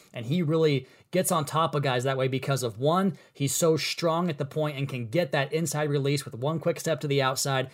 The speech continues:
and then he crosses over, and once he gets on the inside of the cornerback, you just can't climb over the top of that guy because he's so long and so strong that way, and he really plucks the ball with strong hands away from his frame, on his frame, whatever it has to be.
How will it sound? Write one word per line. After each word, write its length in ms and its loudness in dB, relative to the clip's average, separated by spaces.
and 100 -4
then 80 0
he 120 -6
crosses 440 2
over, 300 4
and 140 0
once 200 -2
he 80 -2
gets 300 0
on 160 -4
the 140 -6
inside 400 -2
of 180 2
the 80 0
cornerback, 560 0
you 80 -2
just 200 2
can't 240 -2
climb 280 -2
over 200 2
the 60 -6
top 240 -2
of 40 -6
that 140 -2
guy 160 -2
because 300 -2
he's 180 -2
so 240 2
long 360 0
and 100 -6
so 180 -2
strong 420 0
that 220 2
way, 260 2
and 120 -6
he 60 -2
really 180 2
plucks 320 -2
the 80 -2
ball 400 4
with 160 -4
strong 520 2
hands 300 -2
away 240 2
from 160 -4
his 100 -2
frame, 400 0
on 200 0
his 120 -4
frame, 220 0
whatever 240 4
it 80 0
has 200 0
to 100 -4
be. 280 -2